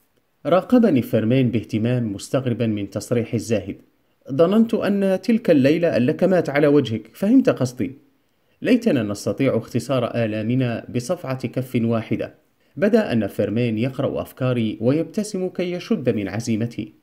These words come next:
"هون عليك يا صديقي، أجمل ما في النساء اكتشافهن.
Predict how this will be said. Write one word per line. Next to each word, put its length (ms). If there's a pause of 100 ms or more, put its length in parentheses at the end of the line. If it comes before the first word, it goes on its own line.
(360)
"هون 360
عليك 360
يا 180
صديقي، 580 (120)
أجمل 360
ما 180
في 120
النساء 600
اكتشافهن. 920